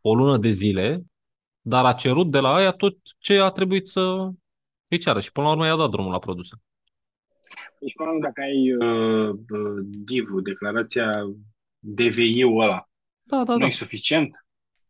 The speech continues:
Speaker 1: Păi, uite, ei ar trebui să aibă certificările, uite-le. Certificările lor. Test-,
Speaker 2: Mhm.
Speaker 1: și test-, testările, vezi?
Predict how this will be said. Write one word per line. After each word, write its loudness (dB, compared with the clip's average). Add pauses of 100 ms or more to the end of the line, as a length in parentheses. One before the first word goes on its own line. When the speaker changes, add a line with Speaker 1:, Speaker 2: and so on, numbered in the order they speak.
(260)
Speaker 1:
Păi, 4
uite, 2
ei 4
ar 4
trebui 0
să 0
aibă 4 (240)
certificările, 2
uite-le. 0 (1120)
Certificările 0
lor. 0 (1000)
Test-, 2
Speaker 2:
Mhm. -10
Speaker 1:
și -4
test-, -2
testările, 2
vezi? -2